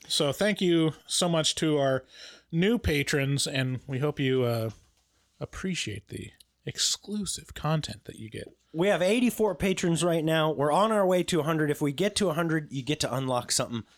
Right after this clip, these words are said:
Speaker 2: super cool for everybody. So do everyone a favor. Just hop on there. Check out our resident artist, Dustin Goebel. He's a professional artist who fucks hard. He also takes commissions for artwork from H M T fans. So, you know, make sure to check him out on his Instagram.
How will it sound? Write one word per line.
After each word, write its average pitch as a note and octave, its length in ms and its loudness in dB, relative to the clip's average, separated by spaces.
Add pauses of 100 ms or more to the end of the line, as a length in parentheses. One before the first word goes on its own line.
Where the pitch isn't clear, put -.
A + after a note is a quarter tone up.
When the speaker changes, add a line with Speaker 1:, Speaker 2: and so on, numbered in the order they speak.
Speaker 2:
super - 460 0
cool A#2+ 340 0
for A2 300 -2 (140)
everybody. A#2 760 -2
So G#2 380 -2
do G3+ 160 0
everyone C3 340 -2
a - 20 -6
favor. F#2 280 -6
Just G2 340 -10
hop G2 300 -14
on F2 160 -12
there. F2 160 -12 (1120)
Check G3+ 260 0
out C4 220 4
our F#3 140 4
resident F#3+ 480 2
artist, A3 440 2
Dustin F#3 440 0
Goebel. G3+ 680 6
He's F#3 220 2
a E3+ 40 -2
professional D#3+ 500 -2
artist C#3 340 0
who C#3 80 -8
fucks - 380 -4
hard. D3 400 0
He C#3+ 180 -2
also C3+ 320 0
takes A#2+ 320 -2
commissions G2+ 480 -4
for - 220 -10
artwork B2+ 420 -2
from G2+ 180 -10
H A#2+ 220 -2
M A2+ 80 -2
T C#3 160 -6
fans. A#2+ 360 -4
So, F#3 180 0
you C4 100 -2
know, C#4+ 140 0
make D4 200 0
sure - 160 0
to D3+ 80 -4
check - 260 -2
him C3+ 100 -4
out A#2 160 -4
on A#2 100 -4
his G#2+ 240 -2
Instagram. C#3+ 680 -2